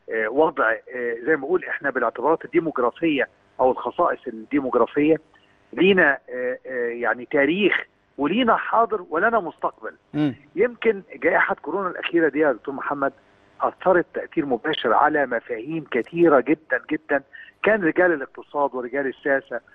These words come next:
Speaker 1: ولا حتى العسكريين بينظروا الى الموضوع بمنظار، وجت جا-، جا-، جائحه كورونا دي خلت مفاهيم كلها تختلف وتتغير وتتبدل الى اعتبارات متعدده. اول
Speaker 2: مم.
Speaker 1: هذه الاعتبارات على سبيل المثال، نحن فوجئنا ان حركه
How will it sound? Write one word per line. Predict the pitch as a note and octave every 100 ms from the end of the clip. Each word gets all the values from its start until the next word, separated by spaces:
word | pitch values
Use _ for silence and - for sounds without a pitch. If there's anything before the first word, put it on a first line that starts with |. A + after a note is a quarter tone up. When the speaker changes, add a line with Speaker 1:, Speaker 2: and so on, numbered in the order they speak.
| - -
Speaker 1:
ولا | D#3 F#3+
حتى | - G3+ -
العسكريين | C3 A2+ - C3 D#3+ D3+ B2+
بينظروا | B2 B2 F3+ F3+
الى | C#3 B2+
الموضوع | B2 A#2 A2+ D#3+ C#3
بمنظار، | B2+ A#2 G#2+ C3+ D3 - - - A#2+
وجت | B2+ G#3+ -
جا-، | D#3+ B2+ A#2+
جا-، | A2+ B2
جائحه | C#3+ D3
كورونا | - C#3 C#3+
دي | C3
خلت | C#3+ F3 - - -
مفاهيم | C3 - B2+ - F#3+ E3
كلها | B2+ C#3 D3+
تختلف | D3+ G3+ - D3 C#3 - - - -
وتتغير | A#2+ B2+ B2 D3+ C#3
وتتبدل | A#2+ - - A#2+ C#3 - B2 _ _ A#2+
الى | A2+
اعتبارات | - G#2 A#2+ A#2
متعدده. | G#2 F2+ E2+ F#2 - G3
اول | B3+ G#3+
Speaker 2:
مم. | D#3+
Speaker 1:
هذه | E3+
الاعتبارات | G3 D3 B2 C#3 D#3+ A#2
على | A2+ -
سبيل | D3
المثال، | C3+ - D#3 D3+ _ - - - -
نحن | - E3
فوجئنا | - C#3+ D#3+ E3+ C3
ان | B2
حركه | - - - -